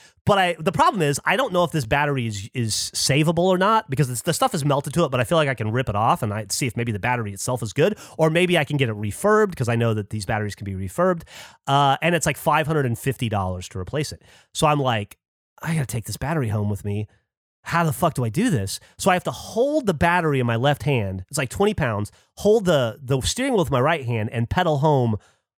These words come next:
you know, at one mile an hour 'cause this bike barely goes. And I get about three miles, and I'm like, "I gotta throw this fucking battery in the river," or, like, not in the river, but I gotta throw this fucking battery in the woods or something, <laughs> hide it, and try to come back for it. And I'm like, "No, I can't do that.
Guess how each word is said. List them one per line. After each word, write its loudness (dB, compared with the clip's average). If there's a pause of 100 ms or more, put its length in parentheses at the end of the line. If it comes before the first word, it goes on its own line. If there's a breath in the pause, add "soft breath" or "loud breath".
(120)
you 4
know, 4
at 0
one 0
mile 2
an 0
hour 2
'cause -2
this -6
bike -2
barely -2
goes. -2 (240 soft breath)
And 0
I 2
get 0
about 2 (520)
three 0
miles, 0
and -2
I'm 0
like, 0
"I 0
gotta 2
throw 2
this 0
fucking 0
battery -2
in -4
the -6
river," -4 (180)
or, -4
like, -4
not 0
in -6
the -12
river, -8
but -6
I 0
gotta 2
throw 0
this -2
fucking 0
battery 2
in 0
the 0
woods 2
or 0
something, 0 (220 loud breath)
<laughs> -20
hide 2
it, -4
and -2
try 2
to 0
come 0
back 2
for -6
it. -16
And 2
I'm 4
like, -2
"No, 2
I 0
can't -8
do -8
that. -6